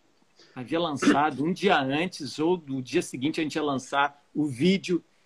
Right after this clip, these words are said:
pelo Brasileiríssimos, que acabou, enfim, estourando e, e criando uma expectativa grande em torno delas. E, mas foi engraçado mesmo, porque elas estavam lá super tímidas, era um monte de artista com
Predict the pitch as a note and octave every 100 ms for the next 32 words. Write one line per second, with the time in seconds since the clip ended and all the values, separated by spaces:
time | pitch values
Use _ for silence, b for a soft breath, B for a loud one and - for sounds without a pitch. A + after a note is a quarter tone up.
0 | _ _ _ - D#3+ D3 C#3+ C#3+ C#3+ C#3+
1 | C3+ E3+ F#3 D#3+ D3 - D3 C#3 B2 D3
2 | E3 D3 C3 C#3 C3 C3+ C3 B2 C3+ -
3 | C3+ C3+ D3+ D3 B2+ C3+ B2+ B2 A#2+ A2+
4 | - A#2 A2+ G#2+ G#2 G2+ G2 G2 _ _
5 | - C#3+ C#3 C3 - D3 - C#3 C#3+ B2
6 | C3+ C3+ A2+ _ b b b b _ C3
7 | C3+ D3 B2+ B2 C3+ E3+ F3 B2 - -
8 | _ _ _ _ _ - C3 C3 B2+ B2+
9 | B2 A#2+ A#2+ B2 A#2+ C3 C#3 E3+ F#3 G3
10 | - F3+ G3 F#3 F#3+ F#3 C#3 C3+ E3 -
11 | F3 F3 - A3+ A3+ - - G3 F#3+ G3
12 | B3 A3 - F#3+ - F3+ D#3